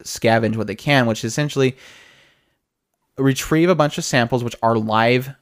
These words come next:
terraformers. They have to get live versions of them, not kill them, and bring back those samples. It, live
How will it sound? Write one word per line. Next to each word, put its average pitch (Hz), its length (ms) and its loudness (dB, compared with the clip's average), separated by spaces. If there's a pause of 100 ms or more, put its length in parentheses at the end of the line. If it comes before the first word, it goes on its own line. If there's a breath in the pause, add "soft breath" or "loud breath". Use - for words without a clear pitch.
(960)
terraformers. 113 680 0
They 113 80 0
have 110 120 0
to 113 120 -4 (800)
get 127 200 0
live 117 360 2
versions 117 420 -2
of 107 140 -2
them, 107 220 0
not 107 220 -2
kill 151 280 -2
them, 104 380 -2
and 107 220 -8
bring 104 200 -2
back 104 160 -4
those 104 120 -10
samples. 104 300 -6
It, 101 100 -4
live 151 440 0